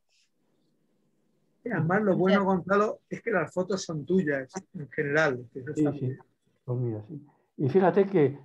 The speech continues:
Speaker 3: nunca había pensado en hacer una charla así, pero si no, habría hecho fotos de reacciones, como por ejemplo el, la bolitosis mediterraneensis que habéis descrito vosotros.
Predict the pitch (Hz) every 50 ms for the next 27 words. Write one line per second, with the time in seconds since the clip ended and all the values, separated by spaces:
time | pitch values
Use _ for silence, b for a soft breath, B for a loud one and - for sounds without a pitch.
0 | _ - 170 160 175 170 175 190 180 175 160 147 - 160 147 143 135 127 120 135
1 | 135 127 123 123 123 120 120 - - - 127 117 113 110 107 - 208 190 - B
2 | B B B B B _ - - 131 120 113 113 113 127 147 156 143 147 160 160
3 | 165 160 160 - 156 139 - 156 160 156 156 143 147 143 - - - _ - 131
4 | 120 123 117 117 113 104 101 - 147 156 151 143 139 143 143 B B B B B
5 | B B _ - - 123 117 101 110 113 117 - 123 131 131 135 131 135 147 143
6 | 147 B B B B _ - 208 113 113 113 110 107 104 107 101 101 101 - _
7 | _ _ _ - 117 113 117 120 113 110 110 110 131 127 - 160 135 135 135 131
8 | 127 135 117 120 123 120 123 131 143 135 139 135 127 - 117 110 120 120 123 123
9 | 117 - - 139 131 135 127 127 127 - 151 135 127 143 156 156 -